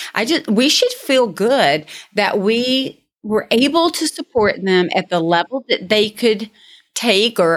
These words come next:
or have access to, to create their home to be beautiful. How many designers do I work with that tell me their mission is, and vision is to create beautiful homes so people feel rested?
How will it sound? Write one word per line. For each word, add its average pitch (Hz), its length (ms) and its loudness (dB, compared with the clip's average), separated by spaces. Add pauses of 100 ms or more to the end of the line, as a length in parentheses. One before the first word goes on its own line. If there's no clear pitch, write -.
or 175 160 2 (160)
have 208 100 0 (100)
access 208 440 -2
to, 170 320 -6 (240)
to 247 80 2
create 254 460 0
their 233 140 2
home 214 260 -2
to 185 60 -4
be 190 100 -2
beautiful. 180 420 -6 (200)
How 277 300 0
many 339 240 2
designers 202 760 0
do 196 220 0
I 196 140 2
work 190 260 0
with 165 200 -4
that - 120 -6
tell 190 160 -2
me 175 140 2
their 175 140 0
mission 202 560 0 (280)
is, 180 180 -4 (120)
and 180 180 2
vision 202 460 2
is 170 120 -2
to 160 80 -8
create 165 360 -4
beautiful 220 380 0
homes 196 360 0
so 180 100 -2
people 175 280 -6
feel 170 200 0
rested? 190 540 -2